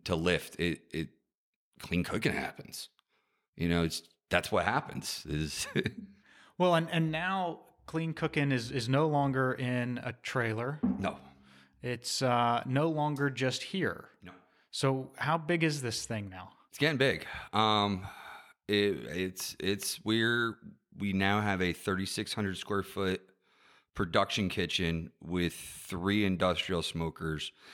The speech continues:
Speaker 1: and over a thousand square feet of, uh, freezer space just at the kitchen.
Speaker 2: So you're now, your kitchen is three times the size of your house.
Speaker 1: Yeah.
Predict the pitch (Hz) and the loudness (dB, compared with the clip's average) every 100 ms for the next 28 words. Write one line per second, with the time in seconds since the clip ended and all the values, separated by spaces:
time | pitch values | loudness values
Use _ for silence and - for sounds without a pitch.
0 | - - - 143 90 92 87 82 - 95 | -18 -20 -6 0 4 4 4 2 2 4
1 | 92 90 85 82 73 _ _ - - 90 | 2 0 -6 -8 -12 _ _ -14 -6 -2
2 | 82 - 82 78 76 78 76 - 113 113 | -2 -4 -6 -6 -6 -6 -6 -4 0 2
3 | 82 - 78 80 - - 127 117 117 - | 0 0 0 -2 -6 -6 -4 0 0 0
4 | - 113 - - - - - - - 160 | 0 2 0 -4 -8 -20 -20 -12 -2 0
5 | 151 151 151 156 151 160 156 139 135 - | 0 0 0 2 4 4 4 4 0 0
6 | 156 - 123 110 - 135 135 135 127 120 | -2 0 -2 -2 -2 -2 0 2 2 0
7 | 113 127 120 110 104 104 92 113 98 95 | -2 -2 -2 -2 -4 -6 -6 -8 -8 -10
8 | - - 90 | -12 -8 -8